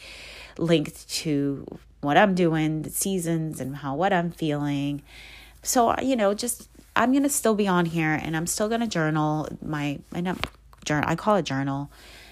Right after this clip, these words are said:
because it's truly, I, I realized I'm like, after looking at those journals that I had written back in two thousand four and twenty sixteen and on and on and on, all those years,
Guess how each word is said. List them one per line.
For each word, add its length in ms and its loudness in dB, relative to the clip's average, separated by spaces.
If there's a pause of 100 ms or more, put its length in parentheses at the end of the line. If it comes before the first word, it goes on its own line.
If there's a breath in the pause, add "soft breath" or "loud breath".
because 280 0
it's 80 -6
truly, 560 4
I, 260 2
I 60 -2
realized 500 2
I'm 100 -2
like, 200 -4
after 260 -4
looking 300 4
at 100 0
those 220 -2
journals 400 2
that 160 0
I 20 -4
had 320 -6
written 280 2
back 260 -4
in 80 -6
two 120 -6
thousand 400 -6
four 460 4
and 140 -4
twenty 180 -12
sixteen 600 -4
and 120 -4
on 220 0
and 100 -2
on 120 -6
and 100 -4
on, 160 -2
all 180 2
those 220 -2
years, 460 2